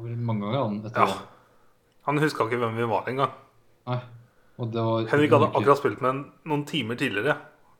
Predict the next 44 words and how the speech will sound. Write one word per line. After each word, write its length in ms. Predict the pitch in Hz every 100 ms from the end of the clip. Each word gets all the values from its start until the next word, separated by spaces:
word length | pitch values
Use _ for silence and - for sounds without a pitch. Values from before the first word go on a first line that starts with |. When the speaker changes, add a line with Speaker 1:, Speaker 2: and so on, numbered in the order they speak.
| _ -
Speaker 1:
Ja. 100 | 113
Speaker 2:
Han 140 | 143
huska 260 | 139 143 123
ikke 100 | 113
hvem 140 | 123 127
vi 80 |
var. 160 | 135 143 - - _ _ _ _ _ -
Speaker 1:
Nei. 120 | - - _ _ _ _ _ _ _ _ _ _ _ _ _ _ _ _ _ _ _ _ _ _ _ -
Og 60 | 120
så 140 | -
skulle 380 | - - 107 101
på 100 | 110
jobb, 300 | 104 104 - - -
tydeligvis, 480 | - 135 135 160 156 -
men 140 | 127
han 120 | 123
likevel 260 | 120 120 113
ble 160 | 131 117
med 180 | 98 -
på 100 | 101
et 140 | -
raid, 280 | 90 101 123
så 80 | 117
han 100 | 117
visste 380 | 117 - - 127
ikke 120 | 147
om 100 | 117
vi 80 | 95
kom 100 | 92
til 100 | 98
å 40 | 98
ta 100 | 90 90 92 90 90 90 90 87 _ _ _ _ _ _ - - -
timer, 200 | 104 113
så 80 | 117
han 60 | 107
var 100 | 92
jo 80 |
dritstresset, 600 | 92 92 - - 90 -
så 80 | 101 110
det 160 | - 107
er 80 | 101
sånn, 200 | 107 110
Speaker 2:
Ja. 180 | 117
Speaker 1:
ok. 420 | 123 113 85 85